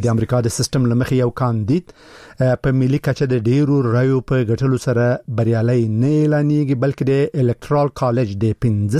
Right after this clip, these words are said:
سوه اته دېرش رایو چې هر ایالت ته د خپل نفوذ په اندازه سهمیه ورکړل شوې، د لږ تر لږه دوه سوه اویا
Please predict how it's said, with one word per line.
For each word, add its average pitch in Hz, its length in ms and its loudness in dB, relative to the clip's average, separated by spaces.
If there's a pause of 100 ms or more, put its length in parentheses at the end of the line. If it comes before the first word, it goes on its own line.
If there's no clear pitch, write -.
سوه 151 220 0 (520)
اته 123 260 0
دېرش 151 300 -2 (240)
رایو 135 240 2
چې - 120 -4 (120)
هر 170 120 0 (200)
ایالت 120 480 0
ته - 20 0
د 120 160 -2
خپل 117 240 0
نفوذ 175 300 -4
په 156 60 -2 (100)
اندازه 147 300 0 (500)
سهمیه 120 500 0
ورکړل 117 280 -2 (120)
شوې، 143 220 0
د 135 80 -2
لږ 135 160 -2 (100)
تر 139 140 0
لږه 139 200 0 (360)
دوه 113 300 0 (120)
سوه 123 240 2 (400)
اویا 113 440 2